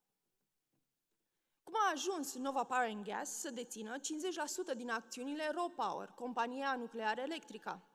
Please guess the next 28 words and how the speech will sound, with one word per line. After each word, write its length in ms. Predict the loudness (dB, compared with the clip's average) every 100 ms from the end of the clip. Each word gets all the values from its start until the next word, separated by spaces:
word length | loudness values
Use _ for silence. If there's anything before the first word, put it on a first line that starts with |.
| _ _ _ _ _ -4
Nova 300 | 0 0 2
Power 320 | 4 4 4
and 140 | 2
Gas 280 | 2 2 2
va 160 | 0 2
contribui 440 | 0 -2 -6 -6
cu 100 | -6
cincizeci 380 | -6 -6 -6 -4
la 120 | -4
sută 300 | -4 -6 -4
din 180 | -4 -4
costurile 420 | -4 -6 -6 -4
de 100 | -2
investiții 580 | -4 -6 -8 -10 -12 -10
pentru 240 | -8 -8
aceste 320 | -8 -8 -8
mini-reactoare? 1000 | -6 -8 -8 -6 -6 -6 -6 -6 -4 -8 -12 _ _ _ _ _ _ _ _ _ _ _ _ _ _
Cum 120 | -2
a 120 | 2 2
ajuns 220 | 0 -2
o 60 | -2
firmă 360 | 0 0 0
privată, 720 | 0 -4 0 0 0 -8 -16 -20 _ _ _ _ _ _
care 220 | 0 2 2
nu 160 | 4
are 160 | 2 2
nicio 280 | -2 -2 -4
experiență 840 | -4 -6 -2 -2 -2 -6 -10 -12